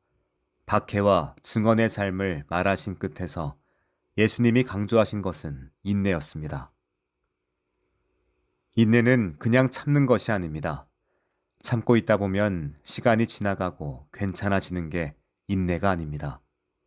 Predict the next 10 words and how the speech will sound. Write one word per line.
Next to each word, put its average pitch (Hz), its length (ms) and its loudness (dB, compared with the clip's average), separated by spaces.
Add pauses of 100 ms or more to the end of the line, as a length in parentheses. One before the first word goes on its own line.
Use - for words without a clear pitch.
(1080)
예수님께서 127 560 2
말씀하신 107 580 0
인내는 90 560 -4 (220)
믿음을 120 480 4
붙드는 92 720 -6
적극적 - 720 0
행위입니다. 80 520 -8 (1400)
흔들리는 127 520 4
시대 120 220 0
속에서도 101 720 -4